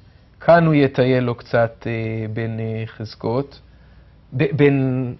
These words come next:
שורשים והרים וגבעות, וכאן הוא ילך למינוס אינסוף. בסדר? ברור?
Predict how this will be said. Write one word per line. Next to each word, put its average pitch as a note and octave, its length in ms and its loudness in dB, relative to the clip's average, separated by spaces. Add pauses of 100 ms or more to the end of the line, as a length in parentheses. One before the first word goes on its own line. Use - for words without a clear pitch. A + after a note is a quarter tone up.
שורשים C3 760 2
והרים A#2+ 640 -2
וגבעות, A#2+ 580 0
וכאן A#2+ 320 -4
הוא A2 80 -6
ילך A2 340 -8
למינוס - 480 -16
אינסוף. - 260 -20 (960)
בסדר? D#3+ 320 -2
ברור? D#3+ 460 -2